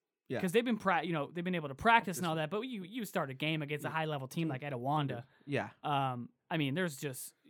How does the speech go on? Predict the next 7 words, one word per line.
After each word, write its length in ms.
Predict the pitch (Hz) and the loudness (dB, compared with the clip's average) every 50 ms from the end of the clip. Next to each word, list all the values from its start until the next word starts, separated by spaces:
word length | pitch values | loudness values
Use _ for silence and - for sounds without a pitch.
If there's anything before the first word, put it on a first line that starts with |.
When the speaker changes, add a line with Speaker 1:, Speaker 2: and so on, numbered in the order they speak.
| - - - - - - - | -20 -20 -20 -20 -20 -20 -8
Speaker 2:
you're 160 | - 202 190 | -4 0 0
gonna 140 | 170 143 127 | 0 0 0
struggle. 420 | - - 180 147 120 - - - _ _ _ - | 0 0 0 0 0 -4 -10 -16 _ _ _ -10
Speaker 1:
Yeah. 160 | 127 110 95 - - _ | -10 -10 -10 -10 -12 _
Speaker 2:
You're 180 | - 170 165 147 | -2 0 0 0
gonna 260 | 147 143 170 151 131 | 0 0 0 0 0
struggle. 400 | - - - 117 113 - - - | -2 -6 -6 -6 -6 -12 -18 -20